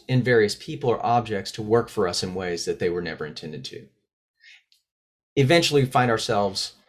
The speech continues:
again and again confused, frustrated, and uncertain of why they keep failing us. And it leaves us insecure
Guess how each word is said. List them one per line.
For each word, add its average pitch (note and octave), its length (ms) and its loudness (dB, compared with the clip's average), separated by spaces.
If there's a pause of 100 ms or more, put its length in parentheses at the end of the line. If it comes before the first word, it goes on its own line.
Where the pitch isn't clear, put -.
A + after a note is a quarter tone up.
(140)
again C3+ 260 2
and C3+ 80 4
again G#2+ 300 0
confused, G2+ 680 -4 (840)
frustrated, G2 680 0
and F#2+ 120 -4
uncertain F#2+ 460 -4
of E2+ 120 -10
why F#2 140 -2
they F2 80 -6
keep - 260 -12
failing D#2+ 380 -6
us. - 420 -12 (1800)
And C3 80 6
it C#3 80 4
leaves D#3+ 180 4
us C#3+ 140 6
insecure C#3+ 580 0